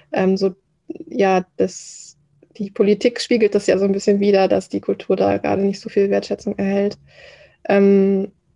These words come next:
und ja, da, ähm, und überhaupt Zweifel, ob,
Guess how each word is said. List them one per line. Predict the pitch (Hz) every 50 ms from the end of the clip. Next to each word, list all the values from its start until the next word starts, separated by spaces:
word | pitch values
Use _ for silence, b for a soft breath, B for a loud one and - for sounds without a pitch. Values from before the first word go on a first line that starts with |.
| _ _ _ _ _ _ _ _ _ _ _ - _ _ _ _ _ _
und | _ - - 214 208 208 202 202 202 202 202 202 202 - - - - - - _ _ _ _ _ _ _ _ _ _ _ _ - - - 320 320 -
ja, | - - 202 196 190
da, | 196 202 196 - - - _ -
ähm, | - 220 202 190 190 190 190 190 -
und | - 202 190 -
überhaupt | - - 202 202 208 202 208 202 202 - -
Zweifel, | - - 190 196 196 196 196 208 202 196 196 196 196 202 B B B B B B B _
ob, | - - - -